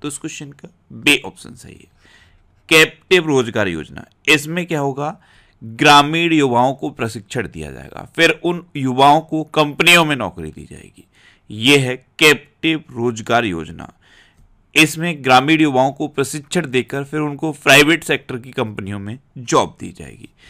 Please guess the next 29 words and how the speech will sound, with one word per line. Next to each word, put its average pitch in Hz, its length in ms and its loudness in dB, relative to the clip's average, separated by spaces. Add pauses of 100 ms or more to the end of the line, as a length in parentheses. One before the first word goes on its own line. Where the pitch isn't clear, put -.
(260)
इसकी 151 360 0
शुरुआत 139 600 -2 (200)
केंद्रीय 151 520 2
ग्रामीण 143 580 2
विकास 135 440 0
मंत्री 127 460 -8 (680)
गिरिराज 135 460 6
सिंह 87 260 -10
ने - 100 -18
की - 180 -20
है। - 220 -20 (340)
नेक्स्ट 139 260 0
क्वेश्चन - 280 -12
है, 143 160 -20 (580)
हाल 131 240 6
ही 156 100 0
में 156 260 -10 (120)
स्टार - 680 4 (100)
स्पोर्ट्स 147 560 -4
ने 85 120 -16 (360)
किसे 143 380 0
अपना 139 340 -4
ब्रांड 123 320 2
एम्बेसडर 104 340 -4
बनाया 67 280 -14
है? - 120 -20 (480)
तो 139 200 -6
स्टार 143 500 4
स्पोर्ट्स, - 560 -18